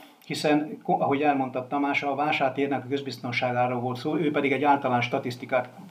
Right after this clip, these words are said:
mondatott ki a kapitány úrral, ami, ami miért lenne valóságos, de hát a Tibi is, ahogy kifejtette,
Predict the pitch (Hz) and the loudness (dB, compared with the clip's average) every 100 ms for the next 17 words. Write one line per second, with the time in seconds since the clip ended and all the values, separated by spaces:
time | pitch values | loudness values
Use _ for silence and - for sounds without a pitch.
0 | - 147 143 139 131 120 139 127 123 135 | -10 4 6 8 6 4 4 4 4 2
1 | - 131 127 127 135 139 135 139 - - | 4 4 2 4 8 10 10 8 4 -14
2 | - - 165 127 - - - 175 170 131 | 0 2 4 4 2 -2 2 8 8 8
3 | 135 127 120 135 127 123 127 120 131 120 | 8 6 8 8 8 4 6 6 6 4
4 | 139 139 156 143 127 127 120 120 135 147 | 4 4 0 2 2 2 0 0 2 4
5 | 131 123 147 | 2 0 -2